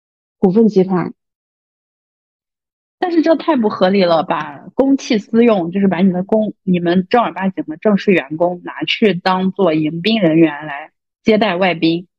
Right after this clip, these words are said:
Speaker 2: 甚至是把你们的员工当成一种资源在用，这很不合理。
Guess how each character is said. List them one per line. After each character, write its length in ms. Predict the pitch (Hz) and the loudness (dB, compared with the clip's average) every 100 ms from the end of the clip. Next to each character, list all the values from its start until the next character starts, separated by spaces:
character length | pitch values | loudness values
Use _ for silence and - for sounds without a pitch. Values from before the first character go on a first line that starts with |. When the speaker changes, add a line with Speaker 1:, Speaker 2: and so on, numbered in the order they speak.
| _ | _
Speaker 2:
甚 200 | - 294 | 0 0
至 100 | 185 | 0
是 120 | 208 | -2
把 180 | 202 170 | -4 0
你 100 | 202 | 0
们 100 | 170 | 2
的 60 | 180 | 0
员 200 | 160 180 | 0 0
工 160 | 226 | 0
当 160 | 240 247 | 2 0
成 180 | 226 214 | 2 2
一 40 | |
种 220 | 202 151 - | 2 0 2
资 220 | 254 392 | 4 4
源 240 | 277 160 | 2 -2
在 120 | 165 160 | -2 0
用， 260 | 156 170 180 | -2 -2 -2
这 100 | 285 | 0
很 180 | 185 | 0
不 60 | 165 | -2
合 160 | 202 175 | 0 0
理。 240 | 151 101 | 0 -4